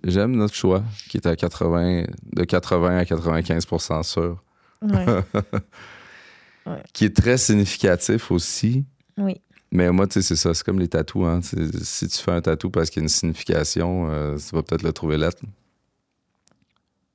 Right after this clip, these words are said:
Speaker 1: Parce que, tu sais, ça reste quelque chose d'esthétique mis sur toi. C'est pas,
Speaker 2: Je
Speaker 1: euh,
Speaker 2: comprends.
Speaker 1: les gens lisent pas le sens.
Speaker 2: Je comprends.
Speaker 1: Ils ne voient que l'esthétisme.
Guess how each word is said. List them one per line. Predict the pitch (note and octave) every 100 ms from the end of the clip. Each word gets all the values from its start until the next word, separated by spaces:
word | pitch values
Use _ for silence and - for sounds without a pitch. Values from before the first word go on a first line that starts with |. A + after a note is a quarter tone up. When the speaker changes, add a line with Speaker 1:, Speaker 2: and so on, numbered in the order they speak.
| _
Speaker 1:
Parce | -
que, | -
tu | D#2 - _ _ - -
sais, | D#2 _ _ _ _ _ _ _ _
ça | - D#2
reste | E2 E2
quelque | E2 -
chose | F2
d'esthétique | E2 E2 - E2 - F2 - -
mis | - E2 E2
sur | - -
toi. | F2 E2+ F2+
C'est | -
pas, | F2 E2+
Speaker 2:
Je |
Speaker 1:
euh, | D#2 D2
Speaker 2:
comprends. | C2+ - G#3 - _
Speaker 1:
les | F2
gens | D#2+ E2+
lisent | E2 E2 -
pas | F2
le | E2+
sens. | D#2+ - E2 E2+ - - - _ -
Speaker 2:
Je | -
comprends. | A3+ G#3 - A3 G#3+
Speaker 1:
Ils | -
ne | D#2+
voient | D#2 D#2+
que | - -
l'esthétisme. | E2+ E2 - E2 - - C3+ B2+ - -